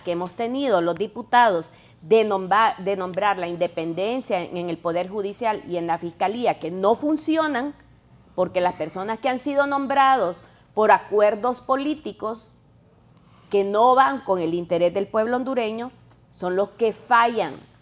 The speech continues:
no están funcionando, no hay institucionalidad, no son independientes.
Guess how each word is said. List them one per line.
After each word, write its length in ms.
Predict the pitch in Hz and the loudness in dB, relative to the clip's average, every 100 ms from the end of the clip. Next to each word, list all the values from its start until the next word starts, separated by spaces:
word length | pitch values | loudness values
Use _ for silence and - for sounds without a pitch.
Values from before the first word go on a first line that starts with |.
| _ | _
no 320 | 180 196 220 247 | -10 0 2 2
están 380 | 247 247 226 226 | 0 -4 -6 -6
funcionando, 880 | 233 233 208 180 185 214 220 175 | -10 -6 -6 -4 -2 -2 -2 -4
no 180 | 170 185 | -2 2
hay 180 | 220 247 | 2 2
institucionalidad, 1400 | 269 233 - 233 220 208 202 190 180 170 165 185 202 190 - - _ _ _ _ _ _ _ _ _ _ _ _ _ _ _ _ _ - | -4 -8 -10 -10 -8 -6 -6 -2 -4 -2 0 4 4 2 -4 -20 _ _ _ _ _ _ _ _ _ _ _ _ _ _ _ _ _ -10
no 320 | 202 233 247 | 2 2 2
son 320 | 269 254 269 | 2 0 0
independientes. 1160 | 262 214 202 - 175 170 208 220 214 - 160 | -2 0 -2 -2 -4 -4 -4 -4 -4 -10 -14